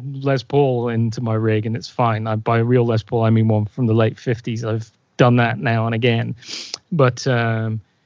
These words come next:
with the real P A Fs. But this is the best for me for that thing anyway. That gives me that feeling. So super cool. Jeff's a wonderful, wonderful guy, and, uh, we always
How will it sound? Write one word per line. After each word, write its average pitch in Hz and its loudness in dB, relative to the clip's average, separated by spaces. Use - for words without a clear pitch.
with 123 0
the 131 -4
real 123 4
P 127 2
A 123 2
Fs. 113 -4
But 143 2
this 170 6
is 147 0
the 139 0
best 131 2
for 131 -6
me 127 0
for 131 -4
that 127 0
thing 143 2
anyway. 135 2
That 151 0
gives 151 4
me 139 2
that 123 -2
feeling. 135 0
So 156 0
super 202 -4
cool. 170 0
Jeff's 156 2
a 156 -4
wonderful, 147 0
wonderful 156 0
guy, 131 0
and, 120 -8
uh, 127 -6
we 151 -2
always 156 0